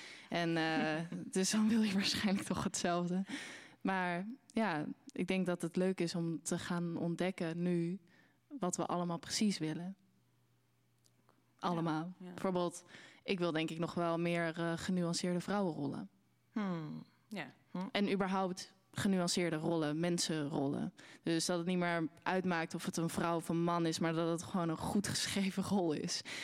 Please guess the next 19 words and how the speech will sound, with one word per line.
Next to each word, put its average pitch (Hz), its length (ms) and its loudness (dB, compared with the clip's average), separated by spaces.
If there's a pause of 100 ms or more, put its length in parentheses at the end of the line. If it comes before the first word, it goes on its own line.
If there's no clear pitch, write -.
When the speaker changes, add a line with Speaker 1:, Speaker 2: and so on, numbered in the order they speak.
(220)
Speaker 1:
En 185 200 0
dat 170 140 2
dat 170 180 0
voor 180 180 0
een 170 60 2
man 170 220 2
is 170 220 0
en 180 200 2
voor 156 140 0
een 151 100 0
vrouw. 160 380 0
En 160 180 0
dat 156 200 0
ze 165 300 0 (280)
tegen 175 240 -2
elkaar 165 280 -2
opwegen 165 680 0
en, 165 260 0
eh, 165 260 -2